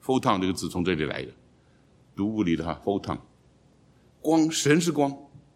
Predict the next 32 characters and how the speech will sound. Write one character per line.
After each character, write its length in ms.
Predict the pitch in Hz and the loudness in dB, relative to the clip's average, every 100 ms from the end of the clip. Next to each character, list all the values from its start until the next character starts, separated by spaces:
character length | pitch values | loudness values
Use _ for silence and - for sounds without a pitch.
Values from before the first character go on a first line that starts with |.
| _ _ _ _ _ - | _ _ _ _ _ -10
所 380 | - 175 233 | 0 8 8
以 160 | 233 170 | 8 6
我 160 | 131 135 | 4 6
们 160 | 135 | 6
能 100 | 135 | 4
够 220 | 123 113 | 4 2
明 240 | 113 113 120 | 4 4 4
光 240 | 127 120 | 4 2
照 180 | 113 92 | 2 2
耀。 380 | 90 67 - - _ _ _ _ _ - | 2 -2 -6 -18 _ _ _ _ _ 0
我 100 | 156 | 6
再 160 | 175 160 | 6 6
说， 340 | 165 156 - - - | 6 2 0 -16 -4
明 340 | 110 139 165 170 | 2 6 6 6
光 240 | 160 160 | 6 6
照 160 | 156 135 | 6 6
耀 140 | 113 | 6
不 140 | 113 | 4
是 120 | 127 131 | 0 0
证 300 | - 165 123 | 2 6 8
明 180 | 127 120 | 6 6
我 120 | 98 | 6
们 160 | 107 | 4
好， 400 | 101 - - - _ _ _ _ | 2 -4 -10 -18 _ _ _ _
是 260 | - - 123 | -6 -2 0
要 180 | 151 127 | 4 4
表 380 | - 139 104 92 | 4 4 4 4
明 280 | 95 110 110 | 4 4 4
生 220 | 117 143 | 2 4
命 140 | 131 | 4
的 80 | 110 | 4
道， 260 | 110 90 | 2 0